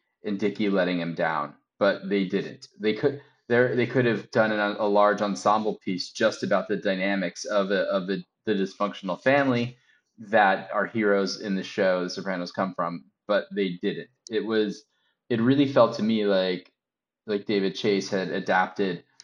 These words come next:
uh, and his, and their director, Alan Taylor, had, had directed, um, scenes from, like, a notebook, like, of, uh, and it just didn't hold together. And I was looking forward to it more than anyone. If that movie didn't exist, I wouldn't have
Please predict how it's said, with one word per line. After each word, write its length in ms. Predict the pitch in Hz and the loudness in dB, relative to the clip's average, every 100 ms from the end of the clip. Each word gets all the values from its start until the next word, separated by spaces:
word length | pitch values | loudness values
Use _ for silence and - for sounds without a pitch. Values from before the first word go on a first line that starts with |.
| _ _ - | _ _ -4
uh, 100 | 98 | -2
and 120 | 117 117 | 2 0
his, 160 | - | 0
and 400 | 120 110 117 107 | -2 -2 -4 -4
their 140 | 107 95 | -2 0
director, 420 | 98 95 - 92 | 2 0 0 0
Alan 280 | 92 90 85 | 2 -2 -2
Taylor, 440 | 117 104 92 - - - _ | 0 2 2 -2 -12 -20 _
had, 300 | 104 101 - | 0 0 -4
had 280 | - 104 92 | -4 -2 0
directed, 680 | 101 101 101 - 101 95 - | 0 2 0 0 -2 -2 -4
um, 540 | 101 95 92 90 87 - _ _ _ _ _ _ - _ _ _ - _ | -2 0 0 -2 -6 -10 _ _ _ _ _ _ -20 _ _ _ -20 _
scenes 580 | - - 123 131 131 127 | -12 -2 2 6 4 2
from, 220 | - 120 | 0 2
like, 180 | 117 113 | 2 2
a 60 | 104 | 2
notebook, 640 | 107 131 127 82 - - _ _ _ _ _ _ _ - | 2 0 -2 -6 -8 -20 _ _ _ _ _ _ _ -4
like, 280 | 98 90 98 | -2 -2 -4
of, 240 | 101 - _ - | -6 -6 _ -4
uh, 200 | 101 - 104 | -2 -2 -2
and 420 | 101 98 98 98 | -2 0 -2 -4
it 140 | 110 - | -6 -6
just 200 | 107 - | -8 -4
didn't 320 | 113 107 113 - _ _ _ | -2 -2 -6 -12 _ _ _
hold 180 | 117 104 | -2 -2
together. 320 | 113 123 104 | 0 2 2
And 80 | 104 | 2
I 160 | 127 131 | 2 2
was 180 | 127 | 2
looking 260 | 123 113 110 | -2 -4 -6
forward 340 | - 113 104 | -2 0 0
to 200 | - 104 | 0 0
it 140 | 98 110 | 0 0
more 280 | 110 120 107 | 0 2 0
than 140 | 92 | 0
anyone. 320 | 117 104 82 | 2 2 -2
If 80 | 90 | 0
that 160 | 123 135 | 2 2
movie 220 | 135 135 | 2 2
didn't 180 | 104 90 | 0 -2
exist, 380 | 92 101 - | -6 -8 -4
I 40 | 104 | -2
wouldn't 220 | 101 | -2
have 100 | 101 | -2